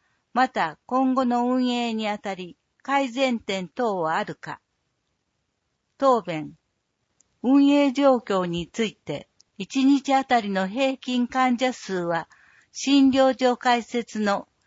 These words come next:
令和二年度は約九人、令和三年度は約十人、令和四年度は十一月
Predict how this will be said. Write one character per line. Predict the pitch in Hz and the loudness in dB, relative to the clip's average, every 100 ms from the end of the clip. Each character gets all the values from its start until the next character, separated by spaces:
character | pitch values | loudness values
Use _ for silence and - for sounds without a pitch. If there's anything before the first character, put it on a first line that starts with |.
| _ - | _ -4
令 | 262 277 | 0 2
和 | 220 196 | 2 2
二 | 190 196 | 0 0
年 | 240 214 | 0 0
度 | 190 175 | 0 2
は | 170 | 2
約 | 190 240 - 180 | 2 -4 -6 -12
九 | - 240 190 | -2 -2 0
人、 | 160 151 135 _ _ _ _ _ _ | -2 -6 -8 _ _ _ _ _ _
令 | 226 277 | 2 4
和 | 233 196 | 6 2
三 | 185 240 233 | 0 0 2
年 | 233 226 190 | 0 0 -2
度 | 170 160 | -4 -4
は | 156 - _ - | -4 -8 _ -4
約 | 254 - 175 | -4 -2 -8
十 | 175 226 180 | -4 -2 -2
人、 | 151 147 151 _ _ _ _ - | -4 -8 -12 _ _ _ _ -4
令 | 233 269 220 | 4 4 6
和 | 190 | 2
四 | 196 202 | 2 2
年 | 226 247 208 | 2 2 0
度 | 170 160 | 0 -2
は | 151 - _ _ _ - | -2 -8 _ _ _ -14
十 | 196 262 262 | -2 0 0
一 | 240 254 | -4 -2
月 | 214 190 202 | -2 -2 -4